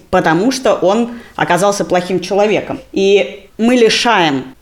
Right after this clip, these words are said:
людей произведения искусства, условно говоря, актерской игры Кевина Спейси, который, безусловно,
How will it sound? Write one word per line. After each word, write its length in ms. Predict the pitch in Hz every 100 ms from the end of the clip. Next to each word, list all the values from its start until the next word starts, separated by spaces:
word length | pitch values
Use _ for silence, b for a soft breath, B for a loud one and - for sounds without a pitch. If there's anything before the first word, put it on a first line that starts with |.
| _ 190
людей 480 | 220 185 214 151 -
произведения 760 | 165 175 165 180 196 165 151 -
искусства, 680 | - - 415 - 220 180
условно 380 | - 165 196 170
говоря, 240 | 165 165 160
актерской 600 | - - 202 - - 170
игры 220 | 185 175
Кевина 320 | 175 160 160
Спейси, 360 | - 349 - 208
который, 320 | 170 202 214
безусловно, 760 | 170 165 - 185 220 202 175